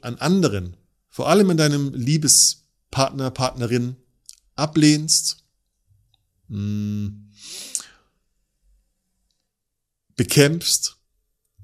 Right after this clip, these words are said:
oder haben willst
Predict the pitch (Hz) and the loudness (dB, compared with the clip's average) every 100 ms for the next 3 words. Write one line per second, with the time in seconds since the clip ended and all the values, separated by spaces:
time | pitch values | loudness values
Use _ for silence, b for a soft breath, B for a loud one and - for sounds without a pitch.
0 | _ _ _ _ - _ _ _ - 117 | _ _ _ _ -20 _ _ _ -2 2
1 | 120 113 113 110 107 107 _ _ _ _ | 2 2 0 0 -4 -10 _ _ _ _
2 | _ _ _ _ - - 143 170 139 110 | _ _ _ _ -8 2 4 4 2 0
3 | 117 139 - - - | 2 2 2 0 -6